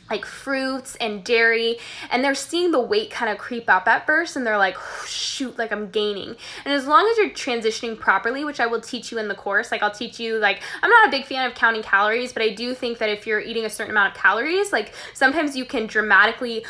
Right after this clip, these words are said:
under, like, if you start eating a different way, you can dramatically increase your calories, or you might dramatically reduce your calories without knowing it, and that can really stress your body out even more. So I'm gonna teach you how to, like, properly transition just to make sure you're kind of staying in the same calorie range as you were before,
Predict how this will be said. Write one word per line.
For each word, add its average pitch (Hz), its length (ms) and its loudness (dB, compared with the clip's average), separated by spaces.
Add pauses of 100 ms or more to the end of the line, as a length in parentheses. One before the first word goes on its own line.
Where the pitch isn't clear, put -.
(160)
under, 240 460 4
like, 233 180 -4
if 247 100 -8
you 240 60 -8
start - 220 0
eating 226 200 -6
a 226 60 -4
different 214 280 -4
way, 202 140 0
you 226 80 -6
can 233 140 -4
dramatically 202 840 2
increase 339 420 0
your 330 80 -8
calories, 339 540 0
or 277 60 -2
you 233 80 -4
might 220 160 -2
dramatically 214 420 0
reduce 196 440 -8
your 277 80 -6
calories 262 400 4
without 214 300 2
knowing 214 400 -2
it, 403 220 4 (260)
and 240 100 0
that 240 80 4
can 247 120 -6
really 240 180 -2
stress 233 300 -2
your 220 100 0
body 202 220 4
out 190 200 4
even 196 260 -8
more. 185 300 -4
So 214 140 -2
I'm 220 60 2
gonna 226 140 0
teach 226 220 -12
you 269 80 -6
how 262 100 6
to, 247 60 4
like, 208 200 0
properly - 500 -8
transition 302 580 -6
just 233 160 -10
to 233 60 -8
make 214 160 -4
sure 240 140 -4
you're 220 200 -4
kind 208 220 2
of 202 80 -8
staying 220 260 -6
in 214 60 -6
the 208 60 -8
same 262 360 -8
calorie 269 440 0
range 277 340 -4
as 240 120 -6
you 214 120 -8
were 202 140 -2
before, 208 600 0